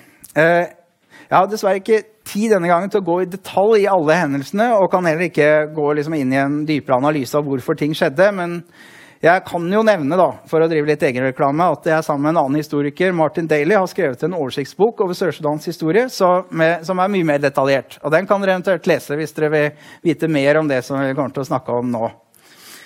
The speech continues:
Så her har vi jo da Sudan før det ble delt. Dere ser den røde streken, eh, der sånn som skiller Sudan og Sør-Sudan. Eh, og det ble et samlet territorium da den egyptiske delen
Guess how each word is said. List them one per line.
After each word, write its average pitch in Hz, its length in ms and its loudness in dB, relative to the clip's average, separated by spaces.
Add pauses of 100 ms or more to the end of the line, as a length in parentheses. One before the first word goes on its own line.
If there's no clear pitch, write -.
(640)
Så 208 260 4
her 208 280 4
har 185 140 2
vi 202 80 2
jo 208 60 4
da 180 220 2
Sudan 185 500 2
før 156 220 -2
det 170 120 -4
ble 160 280 2
delt. 135 320 -2
Dere 156 140 -2
ser 151 160 -2
den 165 120 -2
røde 135 220 -2
streken, 131 600 -2
eh, 131 240 2
der 131 180 0
sånn 147 180 -4
som 147 200 -2
skiller 127 320 -4
Sudan 123 340 -4
og 127 80 -6
Sør-Sudan. 110 560 -4 (340)
Eh, 151 460 4 (800)
og 175 120 -2
det 202 140 4
ble 170 200 2
et 196 100 0
samlet 147 480 -2
territorium 185 840 0 (540)
da 156 220 4
den 214 180 -8
egyptiske 208 1040 -4
delen 208 480 2